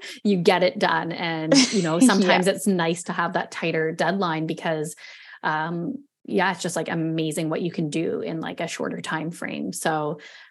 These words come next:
Speaker 1: uh, you must have felt
Speaker 2: Yeah.
Speaker 1: pretty accomplished after that six weeks to be like, "Oh gosh, it's done.
Speaker 2: Oh,
Speaker 1: And
Speaker 2: yes. <laughs>
Speaker 1: now I can sell this." And, and has that been, like, quite,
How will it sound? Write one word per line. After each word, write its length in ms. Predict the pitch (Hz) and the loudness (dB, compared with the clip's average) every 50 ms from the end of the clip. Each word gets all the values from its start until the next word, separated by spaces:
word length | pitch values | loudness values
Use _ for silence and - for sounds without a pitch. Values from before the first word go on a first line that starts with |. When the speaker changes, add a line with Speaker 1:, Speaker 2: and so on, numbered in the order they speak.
| _ - 180 | _ -4 -4
Speaker 1:
uh, 60 | - - | 0 4
you 160 | - 202 220 | 6 8 8
must 220 | 226 214 214 - | 8 8 6 6
have 100 | 240 226 | 6 6
felt 140 | 202 208 180 | 8 6 6
Speaker 2:
Yeah. 80 | 156 - | 6 6
Speaker 1:
pretty 200 | - 196 190 185 | 6 6 6 4
accomplished 720 | 185 - - 190 170 175 180 - 175 160 160 - - - - | 4 2 0 0 0 2 0 0 -2 -2 -2 -4 -8 -8 -4
after 320 | - 165 175 175 - 196 175 | -4 -2 -2 -2 -2 0 0
that 200 | 165 175 - 175 | 0 0 -2 -2
six 300 | - - 175 - - - | -2 -4 -4 -4 -4 -4
weeks 260 | 180 170 - - - | -4 -4 -4 -6 -6
to 80 | - 202 | -4 -2
be 100 | 180 165 | -2 -2
like, 140 | 156 160 - | -2 -2 0
"Oh 80 | 202 208 | 2 4
gosh, 320 | 190 240 247 233 220 - | 4 4 4 4 2 2
it's 160 | 208 190 190 | 0 0 2
done. 540 | 180 175 208 214 220 214 202 196 190 185 185 185 - - - - _ _ _ _ _ - | 2 4 4 6 6 6 4 4 2 0 -2 -4 -8 -16 -20 -20 _ _ _ _ _ 6
Speaker 2:
Oh, 160 | 226 214 208 | 8 8 8
Speaker 1:
And 80 | 180 185 | 8 8
Speaker 2:
yes. 360 | - - 254 226 220 233 240 | 8 6 6 4 0 -4 0
<laughs> 60 | - | 2
Speaker 1:
now 220 | 226 226 208 208 214 | 4 6 6 8 6
I 100 | 214 214 | 6 6
can 160 | - 277 240 | 6 6 6
sell 280 | 247 - 247 247 240 233 | 6 6 6 6 4 4
this." 280 | 190 175 180 202 214 - | 4 2 2 0 0 2
And, 220 | 233 226 214 - - | 0 0 0 0 0
and 140 | 220 214 214 | 0 2 2
has 200 | 214 220 202 190 | 2 2 2 2
that 200 | 226 214 214 214 | 2 0 0 0
been, 260 | - 185 185 185 185 185 | -2 -2 -2 -2 -4 -4
like, 200 | 175 175 175 - | -4 -4 -6 -6
quite, 540 | - - 175 170 165 165 - - - - | -4 0 0 2 2 2 0 -2 -8 -14